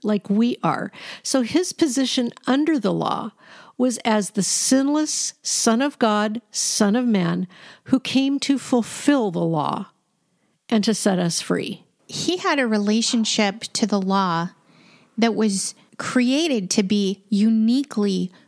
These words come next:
Speaker 2: for him. I, I don't know how to say that clear enough. He did not have the relationship to the law that the Jews did in the sense that he was bound to it or obligated to it.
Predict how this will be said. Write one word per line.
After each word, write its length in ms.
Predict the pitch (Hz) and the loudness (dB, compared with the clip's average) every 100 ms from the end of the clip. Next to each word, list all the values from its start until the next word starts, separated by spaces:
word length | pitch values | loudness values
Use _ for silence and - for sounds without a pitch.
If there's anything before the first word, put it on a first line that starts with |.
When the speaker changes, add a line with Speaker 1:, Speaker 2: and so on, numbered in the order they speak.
| _ | _
Speaker 2:
for 220 | - 214 | -4 -2
him. 380 | - 254 202 - _ _ _ _ - _ _ | 2 0 0 -6 _ _ _ _ -20 _ _
I, 200 | 208 165 | 0 0
I 20 | |
don't 120 | 233 277 | 2 2
know 80 | |
how 100 | 269 | 2
to 100 | 254 | 0
say 240 | 226 - 240 | 0 2 2
that 320 | 190 165 - - - - _ _ _ - | 0 -2 -8 -20 -20 -20 _ _ _ -14
clear 320 | - 254 233 | 0 2 2
enough. 480 | 214 180 160 - - - _ | 2 0 -2 -4 -10 -18 _
He 300 | - - 285 | -4 0 0
did 180 | 285 320 | 2 0
not 260 | 269 302 | 0 0
have 300 | 262 269 285 | 0 0 0
the 100 | 254 | 0
relationship 680 | 220 196 190 190 208 190 180 | 0 0 0 0 0 0 -2
to 120 | - | 0
the 120 | 208 202 | 0 0
law 340 | 196 185 185 - - - - _ - | 0 0 0 -4 -16 -20 -20 _ -2
that 180 | 226 | 0
the 100 | 233 | 2
Jews 480 | 202 208 269 247 - | 2 2 2 0 -2
did 320 | - 220 208 | 0 2 2
in 260 | 202 - 214 | -2 0 2
the 80 | 202 | 2
sense 420 | - 214 202 - | 2 0 0 0
that 280 | 196 175 165 - - | 0 0 -2 -8 -6
he 160 | - | 0
was 160 | 240 196 | 2 2
bound 420 | 180 185 196 208 | 0 0 2 0
to 200 | - 196 | 0 0
it 260 | 175 165 - | 0 -2 -2
or 160 | 208 185 | -2 0
obligated 640 | 190 208 220 196 185 180 175 | 0 0 0 0 -2 -2 -4
to 180 | - 175 | -2 -2
it. 200 | 151 | -2